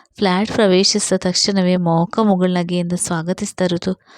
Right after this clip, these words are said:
"ಓ, ಬಹಳ ಹೊತ್ತು ಕಾಯಿಸಿಬಿಟ್ಟೆ ಡಾರ್ಲಿಂಗ್" ಎಂದಳು. ತಾನು ತಂದಿದ್ದ ಬೊಕ್ಕೆ ಗಿಫ್ಟ್ ನೀಡುತ್ತಾ ಅರಳಿ ಹಿಗ್ಗಿದ ಅವಳ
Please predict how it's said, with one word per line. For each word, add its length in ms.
"ಓ, 120
ಬಹಳ 360
ಹೊತ್ತು 280
ಕಾಯಿಸಿಬಿಟ್ಟೆ 640
ಡಾರ್ಲಿಂಗ್" 460
ಎಂದಳು. 460
ತಾನು 320
ತಂದಿದ್ದ 380
ಬೊಕ್ಕೆ 440
ಗಿಫ್ಟ್ 440
ನೀಡುತ್ತಾ 540
ಅರಳಿ 240
ಹಿಗ್ಗಿದ 500
ಅವಳ 180